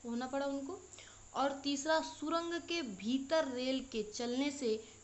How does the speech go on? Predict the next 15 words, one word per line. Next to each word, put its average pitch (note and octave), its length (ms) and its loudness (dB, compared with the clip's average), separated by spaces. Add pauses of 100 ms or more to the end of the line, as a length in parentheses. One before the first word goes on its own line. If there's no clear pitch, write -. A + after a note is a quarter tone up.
(180)
कोयले D4 420 4
के A3+ 260 0
कण, C4+ 320 4 (340)
गंध C4 640 2 (260)
और G#3 140 4
धुएं A3 560 4
से G#3+ 380 2 (240)
यात्रियों A3+ 640 2
का D4+ 400 -2
दम G#3+ 340 0
भी G#3 220 0
घुटने F#3 460 -6
लगा, F3+ 280 -8 (460)
ठीक A#3+ 140 -6
है। F4+ 140 6